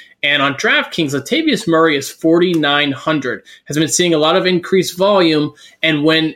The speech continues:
the, the, the game script has been going Minnesota's way, they have been feeding him just a plenty of touches, especially around the goal line as well.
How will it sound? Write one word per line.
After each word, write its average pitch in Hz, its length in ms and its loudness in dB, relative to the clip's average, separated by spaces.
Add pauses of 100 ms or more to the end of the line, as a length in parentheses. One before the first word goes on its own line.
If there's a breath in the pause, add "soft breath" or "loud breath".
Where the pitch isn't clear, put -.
the, 151 260 -12 (120)
the, 139 320 -2 (640)
the 151 360 2
game 247 260 2
script 180 280 -2
has 143 100 -6
been 139 160 -2
going 165 260 2
Minnesota's 143 540 -2
way, 202 160 2
they 156 220 0
have 170 180 0
been 156 140 0
feeding 175 380 0
him 143 160 -2 (600 loud breath)
just 180 300 -2
a 135 180 -6
plenty 190 560 -2
of - 160 -4
touches, - 640 -4 (180 loud breath)
especially 139 380 -2
around 143 140 -2
the 156 80 -2
goal 208 220 0
line 151 200 0
as 131 120 -6
well. 170 360 0